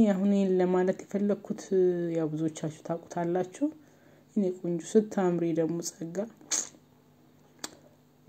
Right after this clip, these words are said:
እግዚአብሔር ያን ሁላ መከራ አሳልፈሽ እንዲህ በመብቃትሽ ራሱ ተመስገን ነው። እግዚአብሔር ምን ይሳነዋል? እኛ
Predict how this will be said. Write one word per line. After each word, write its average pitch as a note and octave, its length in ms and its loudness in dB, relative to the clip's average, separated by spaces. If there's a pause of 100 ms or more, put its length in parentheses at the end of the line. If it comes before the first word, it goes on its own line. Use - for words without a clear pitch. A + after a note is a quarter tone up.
(300)
እግዚአብሔር A3+ 600 8
ያን A#3 260 6
ሁላ G3+ 240 6 (100)
መከራ F3 360 0
አሳልፈሽ F#3+ 600 -2
እንዲህ G3 280 0
በመብቃትሽ F#3 760 -2
ራሱ G3+ 220 -2 (120)
ተመስገን - 640 0
ነው። - 140 -20 (580)
እግዚአብሔር F3+ 500 2
ምን F#3 140 -4
ይሳነዋል? F3+ 600 -8 (1300)
እኛ G#3 120 6